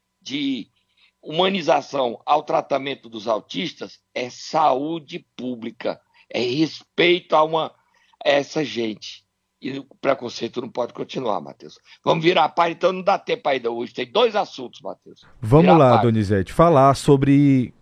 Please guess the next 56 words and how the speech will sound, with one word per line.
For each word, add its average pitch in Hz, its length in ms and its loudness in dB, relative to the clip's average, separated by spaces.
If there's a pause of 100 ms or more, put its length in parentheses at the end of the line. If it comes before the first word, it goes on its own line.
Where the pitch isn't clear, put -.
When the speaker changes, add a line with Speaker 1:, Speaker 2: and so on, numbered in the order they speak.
Speaker 2:
é, 120 300 2
a 120 80 2
Comissão 135 480 2
Mista 131 320 0
do 120 80 -2
Orçamento. 123 400 0
A 113 60 2
presidente 165 640 4
da 127 100 2
Comissão 117 380 0
Mista 110 280 0
do 107 120 0
Orçamento, 107 360 0
a 110 40 -2
senadora 104 440 0
Daniela 104 540 0
Ribeiro, 123 680 2 (260)
vai 113 160 4
estar 143 300 4
aqui 143 280 0
hoje 135 420 6
em 107 40 2
Fortaleza, 120 560 2
na 120 80 0
Assembleia 120 360 0
Speaker 1:
E 123 40 0
Speaker 2:
Legislativa 127 460 0
Speaker 1:
ora 165 80 4
Speaker 2:
do 170 100 -2
Ceará. 180 300 4
Speaker 1:
na 117 100 4
Assembleia, 131 320 -4
no 151 140 -18
debate 135 500 -4
da, 123 320 -4
sobre 101 220 -2
a 127 60 2
Speaker 2:
Isso. 123 100 -2
Speaker 1:
Lei 147 100 -6
de 110 60 -18
Diretrizes 120 480 -12
Orçamentárias, 123 760 -2
o 123 40 -8
relator 123 400 -2
também 107 260 -10
tá 113 120 -4
presente, 139 680 -6
todos 180 260 2
os 147 120 -12
políticos 127 380 -10
estão - 20 -14
convidados, 131 580 0
o 101 40 -16
governador 117 520 -2
foi 113 140 -12
convidado, 135 580 2